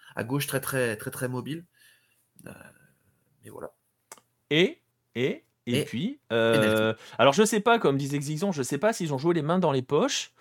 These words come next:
Speaker 2: euh, mais il y a une, enfin, le penalty fait basculer le match,
Speaker 1: Mm.
Speaker 2: euh, concrètement, et véritablement.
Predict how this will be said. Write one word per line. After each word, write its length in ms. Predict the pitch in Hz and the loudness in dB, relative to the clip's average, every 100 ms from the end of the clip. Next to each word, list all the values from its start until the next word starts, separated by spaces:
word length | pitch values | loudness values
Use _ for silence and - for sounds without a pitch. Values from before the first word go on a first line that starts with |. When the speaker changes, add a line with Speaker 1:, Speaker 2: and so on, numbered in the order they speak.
| _ _ _ _ - | _ _ _ _ 0
Speaker 2:
euh, 320 | 120 123 123 | 4 6 6
mais 380 | 131 143 143 143 - - - _ _ _ - | 4 4 2 2 -4 -18 -20 _ _ _ -6
il 80 | 143 | 4
y 60 | |
a 160 | 175 196 | 6 6
une, 240 | 214 135 | 4 4
enfin, 240 | 90 151 143 | 4 4 6
le 240 | 170 247 | 8 6
penalty 460 | 269 208 196 - 254 | 6 6 6 4 2
fait 100 | 214 | 4
basculer 380 | 180 170 - 156 | 6 4 0 -2
le 60 | 127 | 0
match, 320 | 98 - - _ - | -2 -4 -14 _ -8
Speaker 1:
Mm. 100 | 143 | -2
Speaker 2:
euh, 260 | 127 123 120 | 0 2 2
concrètement, 580 | 143 143 143 - 165 - _ _ _ _ _ _ - | 0 0 0 0 -4 -6 _ _ _ _ _ _ -4
et 80 | 110 | -2
véritablement. 720 | 135 156 143 131 127 135 214 | 0 0 2 2 2 0 -2